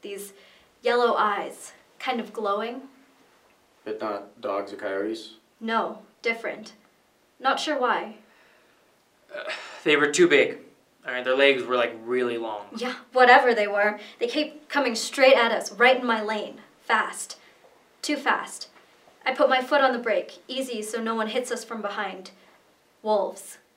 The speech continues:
Speaker 1: Both of us said it at the same time.
Speaker 3: Wolves.
Speaker 1: Wolves.
Speaker 2: Did one of them look like she was carrying pups?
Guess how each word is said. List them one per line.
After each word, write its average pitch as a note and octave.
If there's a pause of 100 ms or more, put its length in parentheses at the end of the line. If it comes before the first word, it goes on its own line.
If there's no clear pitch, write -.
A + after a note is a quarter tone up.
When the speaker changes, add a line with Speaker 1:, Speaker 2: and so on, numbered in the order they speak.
(320)
Speaker 1:
Both A#3
of B3
us A#3+
said A#3
it G#3
at -
the -
same A3
time. A3 (520)
Speaker 3:
Wolves. -
Speaker 1:
Wolves. F3 (1300)
Speaker 2:
Did G3
one A3+
of A3+
them G#3
look G#3
like G3+
she -
was F3+
carrying E3
pups? -